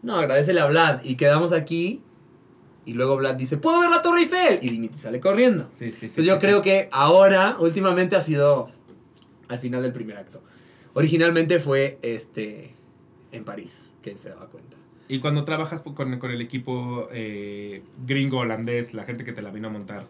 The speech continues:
Speaker 1: Tuvimos muchísima libertad
Speaker 2: Ok,
Speaker 1: con
Speaker 2: o
Speaker 1: eso.
Speaker 2: sea, no,
Speaker 1: Sí.
Speaker 2: no era una cosa de, "Esto es Dimitri, tómalo".
Speaker 1: Para nada,
Speaker 2: Ok.
Speaker 1: al contrario. Bueno, siempre hay un marco de personaje, de, de, pues,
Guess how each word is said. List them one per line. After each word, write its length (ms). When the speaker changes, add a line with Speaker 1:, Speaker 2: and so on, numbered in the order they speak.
Speaker 1:
Tuvimos 280
muchísima 380
libertad 400
Speaker 2:
Ok, 160
Speaker 1:
con 140
Speaker 2:
o 20
Speaker 1:
eso. 80
Speaker 2:
sea, 320
no, 220
Speaker 1:
Sí. 80
Speaker 2:
no 120
era 120
una 180
cosa 300
de, 240
"Esto 380
es 140
Dimitri, 500
tómalo". 400
Speaker 1:
Para 320
nada, 440
Speaker 2:
Ok. 140
Speaker 1:
al 240
contrario. 640
Bueno, 260
siempre 400
hay 120
un 460
marco 680
de 100
personaje, 760
de, 240
de, 360
pues, 120